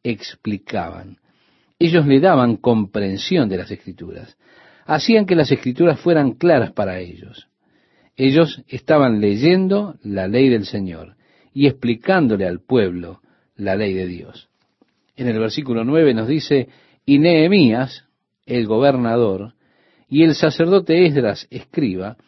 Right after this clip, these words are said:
y los levitas que hacían entender al pueblo dijeron a todo el pueblo,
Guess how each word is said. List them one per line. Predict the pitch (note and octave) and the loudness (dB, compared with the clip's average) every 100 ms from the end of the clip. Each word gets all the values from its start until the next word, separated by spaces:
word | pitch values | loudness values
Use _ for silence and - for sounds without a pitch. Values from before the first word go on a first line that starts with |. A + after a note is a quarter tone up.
| _ _ _ _ | _ _ _ _
y | D#3+ | 2
los | E3+ | 4
levitas | D#3+ G#3 G#3 F3+ | 4 2 2 0
que | - | 0
hacían | E3+ F#3 D#3 | 0 0 0
entender | C3 A2 B2+ D3 E3 | 0 0 0 2 2
al | A2+ G#2+ | 2 0
pueblo | E3 F3 C3 | 0 2 2
dijeron | G#2 D#3 C#3 | 0 -2 -2
a | A2 | -2
todo | G2 B2 | 0 0
el | G#2+ F#2+ | 0 -2
pueblo, | A2 F#2+ F2 F2 | -4 -4 -8 -14